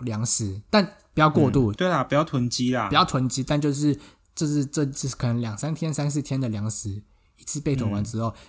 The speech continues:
Speaker 1: 就三，三四天就都，都完全不要出去采购，或者是如果要买一些生鲜食品的话，就用宅配的，像宅配很方便，
Speaker 2: 嗯。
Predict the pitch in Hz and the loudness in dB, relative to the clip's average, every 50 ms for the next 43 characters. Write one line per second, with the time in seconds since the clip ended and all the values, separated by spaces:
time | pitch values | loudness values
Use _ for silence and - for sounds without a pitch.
0 | _ _ - 151 135 - - 120 120 135 127 - 139 131 - 139 127 120 127 131 | _ _ -4 -4 -4 -2 -4 -6 -4 -6 -4 -2 -2 -2 0 0 0 0 0 -2
1 | 117 - - 147 139 - 151 135 123 117 113 127 120 113 - 123 127 123 120 - | -2 -2 -2 -2 -2 -2 -4 -4 -2 -2 0 0 0 0 0 -2 -2 -2 -2 -2
2 | 131 - 127 - - - 90 85 - 117 107 101 120 123 117 110 113 127 131 123 | -4 -4 -4 -4 -4 -6 -10 -8 -6 -4 -4 -2 0 0 0 0 0 0 -2 -2
3 | 120 - - - - - - _ _ _ - - 156 135 139 127 127 147 147 143 | -2 -6 -12 -20 -20 -20 -20 _ _ _ -4 -2 0 2 2 2 4 4 4 4
4 | 127 123 123 107 110 123 - 139 127 - 143 131 123 143 127 - - 104 98 92 | 4 0 -2 -2 0 0 0 0 0 0 0 0 2 2 0 0 0 -2 -2 -4
5 | 90 104 104 101 98 - - _ _ - - 131 123 120 113 - 98 90 85 - | -2 0 0 0 -2 -4 -10 _ _ -4 -2 0 0 0 0 -2 -4 -6 -4 -2
6 | 117 107 95 90 82 - - - - - - 151 139 - 110 107 123 120 107 101 | -2 -2 -2 -2 -6 -10 -14 -20 -4 0 0 0 2 0 0 0 0 0 -2 -2
7 | 110 98 101 117 117 - 110 104 101 104 110 | -4 -2 -2 0 0 0 0 -2 -6 -8 -10